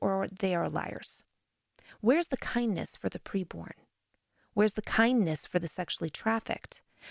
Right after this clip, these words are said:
Where's the kindness for the children of divorce? Where's the mercy for the porn addict? Where is the mercy for those stuck in sin?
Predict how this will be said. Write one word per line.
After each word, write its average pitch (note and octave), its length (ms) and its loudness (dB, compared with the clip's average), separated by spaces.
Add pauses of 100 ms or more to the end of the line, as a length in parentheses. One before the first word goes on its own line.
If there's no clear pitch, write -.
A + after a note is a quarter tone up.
(120)
Where's E4 300 6
the G#4 100 0
kindness B3+ 640 0
for G#3+ 140 0
the G3+ 80 -2
children A3 480 2
of F#3 120 -4
divorce? F#3+ 720 0 (360)
Where's F#3 340 4
the A#3 80 6
mercy B3 560 2
for - 160 2
the A#3 100 4
porn E4+ 320 2
addict? - 460 0 (220)
Where D4+ 160 6
is D#4 120 4
the E4 100 0
mercy D4 560 4
for G#3+ 160 0
those G3 200 0
stuck G3+ 320 0
in F#3 100 0
sin? - 540 -2